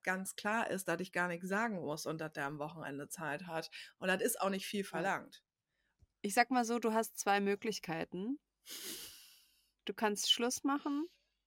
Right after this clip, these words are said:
Speaker 2: oder du suchst dir 'ne Online-Affäre, <laughs> die wirklich gerne mit dir Zeit verbringen will.
Speaker 1: Oh mein
Speaker 2: Dann hast
Speaker 1: Gott.
Speaker 2: du einfach beides, weißt du? 'Ne Beziehung mit irgend 'nem Typen, der keinen Bock hat auf dich, der lieber Schnaps ausgibt,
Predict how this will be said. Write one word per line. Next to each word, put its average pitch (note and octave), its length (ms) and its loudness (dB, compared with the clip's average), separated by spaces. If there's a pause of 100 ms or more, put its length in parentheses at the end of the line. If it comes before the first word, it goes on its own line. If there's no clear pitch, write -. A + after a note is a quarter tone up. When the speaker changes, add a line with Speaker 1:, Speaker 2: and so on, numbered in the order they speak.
(540)
Speaker 2:
oder A#3 280 4
du A3 120 2
suchst G#3+ 280 -2
dir G#3 80 6
'ne F#3+ 100 2
Online-Affäre, F3+ 760 4
<laughs> - 2250 6
die G#3+ 120 2
wirklich C4 320 6
gerne C4+ 320 10
mit A3 200 6
dir G3 100 6
Zeit F#3+ 280 10
verbringen D#3+ 500 0
will. D#3+ 240 -4 (420)
Speaker 1:
Oh A3 200 6
mein G#3 200 4
Speaker 2:
Dann G#3+ 140 6
hast C4+ 140 8
Speaker 1:
Gott. - 60 -8
Speaker 2:
du C4 80 2
einfach C4 340 4
beides, F#3+ 480 6
weißt F#3 300 0
du? D4+ 140 0 (100)
'Ne A3+ 140 2
Beziehung B3+ 500 2
mit A3 120 0
irgend A3 200 2
'nem G3+ 260 0 (720)
Typen, A#3+ 380 0
der F#3+ 100 4
keinen G3 280 2
Bock G3 200 2
hat C4+ 140 2
auf C4+ 160 -2
dich, D4 340 -2 (760)
der G#3 100 2
lieber G#3 240 4
Schnaps - 400 2
ausgibt, - 720 2